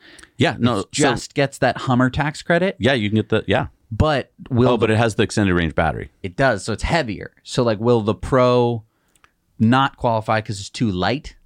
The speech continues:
Speaker 1: Oh, for taking all the deduction in one year?
Speaker 2: Right, the, um, you know, the, the business credit
Speaker 1: I
Speaker 2: thing.
Speaker 1: don't know. You'd have to check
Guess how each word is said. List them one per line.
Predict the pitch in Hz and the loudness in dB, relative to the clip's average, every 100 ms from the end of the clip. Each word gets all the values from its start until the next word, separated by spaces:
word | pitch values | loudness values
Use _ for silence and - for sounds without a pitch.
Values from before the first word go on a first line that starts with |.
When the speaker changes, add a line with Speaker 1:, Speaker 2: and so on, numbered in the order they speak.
| - 120 | -6 -2
Speaker 1:
Oh, | 101 | -2
for | 104 | 0
taking | 110 101 | 0 0
all | 90 92 | 0 0
the | |
deduction | 80 78 82 - 82 | 0 -2 -2 0 0
in | |
one | 80 78 | 2 2
year? | 76 82 101 | 2 0 0
Speaker 2:
Right, | 123 95 | -2 -2
the, | 123 113 107 | -4 -2 0
um, | 98 90 87 - | -2 -4 -10 -6
you | 117 | -4
know, | 90 | -4
the, | 78 87 76 - | -4 -6 -6 -8
the | |
business | 85 110 87 85 - - - | -4 -2 -2 -4 -6 -12 -8
credit | - 76 76 | -4 -4 -2
Speaker 1:
I | 165 | 0
Speaker 2:
thing. | 185 | 2
Speaker 1:
don't | 214 196 | 2 2
know. | 208 | 2
You'd | 147 123 | 4 2
have | 156 | 0
to | - | -4
check | - 147 - | -4 -4 -4